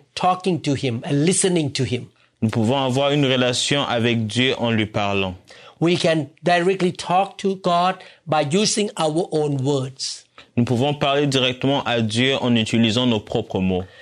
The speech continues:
Speaker 1: We have the privilege to be close to God and have personal conversation with him.
Speaker 2: Nous avons le privilège d'être proche de Dieu et d'avoir une conversation personnelle avec lui.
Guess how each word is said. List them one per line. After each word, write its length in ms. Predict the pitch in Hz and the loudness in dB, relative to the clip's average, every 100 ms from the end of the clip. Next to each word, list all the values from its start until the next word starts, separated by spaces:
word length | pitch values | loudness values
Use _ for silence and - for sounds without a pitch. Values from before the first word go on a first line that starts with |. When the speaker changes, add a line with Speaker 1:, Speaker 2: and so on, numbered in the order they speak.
| - _ | -20 _
Speaker 1:
We 180 | 160 175 | 2 2
have 240 | 160 165 | 2 0
the 120 | 147 | -2
privilege 680 | 143 - 285 247 175 - - - _ _ | -2 -4 0 0 0 -2 -8 -10 _ _
to 140 | - 185 | -2 0
be 160 | 185 | 0
close 520 | 175 - 180 208 220 220 | 0 -4 -2 0 0 0
to 100 | 190 | -2
God 400 | 170 156 139 - | 0 0 0 -2
and 140 | 143 123 156 | -6 -6 -6
have 200 | 156 - _ _ | -6 -8 _ _
personal 680 | - 226 208 220 220 220 202 - _ | -4 0 0 0 0 -2 -4 -10 _
conversation 880 | - 196 175 170 185 170 - 175 175 - _ | -4 0 2 0 0 0 0 -2 -4 -10 _
with 280 | 139 151 - | -4 -2 -4
him. 160 | 131 - _ - - _ - | -6 -8 _ -20 -20 _ 0
Speaker 2:
Nous 140 | 113 | 2
avons 220 | 120 131 | 2 2
le 180 | 143 139 | 2 0
privilège 840 | - 160 151 151 143 147 139 110 | 0 0 2 2 2 2 2 0
d'être 320 | 117 127 - 113 | 0 0 -2 -4
proche 440 | - 139 139 113 | -2 -2 -2 0
de 120 | 117 | 0
Dieu 320 | 113 113 127 107 | 0 0 0 2
et 60 | 131 | 0
d'avoir 340 | 120 110 123 | 0 0 0
une 160 | 127 123 | 0 0
conversation 760 | - 113 107 107 107 - 120 | 0 0 0 0 -2 0 -2
personnelle 580 | 120 113 - 107 104 101 | -2 -2 -2 -2 -2 -2
avec 340 | 92 92 - | 0 -2 -4
lui. 180 | 85 78 | -6 -6